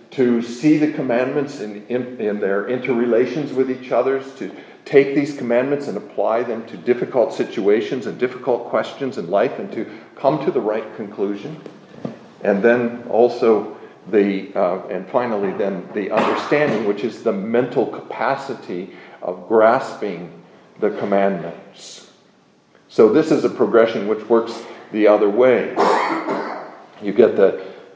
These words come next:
the stronger or the, uh, more detailed concept at the beginning and works down backwards to the, uh, simple idea of understanding, discerning.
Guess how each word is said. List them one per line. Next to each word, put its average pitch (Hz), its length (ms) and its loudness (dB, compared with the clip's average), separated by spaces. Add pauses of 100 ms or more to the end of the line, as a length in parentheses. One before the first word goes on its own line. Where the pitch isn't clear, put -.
(100)
the 95 140 2
stronger 107 800 4
or 95 60 -2
the, 87 360 -10
uh, 80 320 -10 (480)
more 101 180 2
detailed 110 540 -2
concept 95 580 -4
at 90 120 -6
the 95 80 -6
beginning 110 540 0
and 87 200 -6 (300)
works 101 240 -4
down 92 500 -4 (180)
backwards 107 600 0
to 107 200 -6
the, 95 240 -4 (440)
uh, 90 180 0
simple 107 640 2
idea 90 520 0
of 87 300 0 (220)
understanding, 92 1000 -2 (840)
discerning. 98 640 0